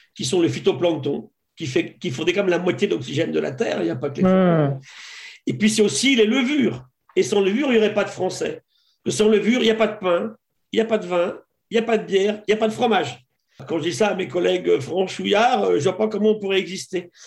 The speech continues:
Speaker 1: Donc, les bactéries, les levures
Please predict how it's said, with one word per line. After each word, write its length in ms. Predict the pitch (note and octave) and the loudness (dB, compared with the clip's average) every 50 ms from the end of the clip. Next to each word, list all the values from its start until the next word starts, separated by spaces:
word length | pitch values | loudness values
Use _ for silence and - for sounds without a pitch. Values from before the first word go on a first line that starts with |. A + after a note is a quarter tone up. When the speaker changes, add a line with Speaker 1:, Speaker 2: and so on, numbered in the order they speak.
| - - - _ - | -20 -20 -20 _ -6
Speaker 1:
Donc, 300 | - E3+ E3+ D#3+ B2+ - - - - - | -2 0 0 0 -2 -6 -14 -18 -14 -4
les 140 | - A3 A#3 | 0 2 2
bactéries, 680 | G#3+ A3 G3+ G#3 - F#3 F3+ E3+ A3 D4+ E4 F4+ - - _ _ | 4 2 0 -2 0 -2 0 0 2 0 0 -2 -4 -8 _ _
les 140 | F#3 F#3+ F#3 | -2 -2 -2
levures 640 | F#3 F3+ D#3+ C#3+ D#3 G3 A#3+ D#4 F4+ - - - | 0 -2 -4 -4 -2 -2 0 0 0 -2 -4 -10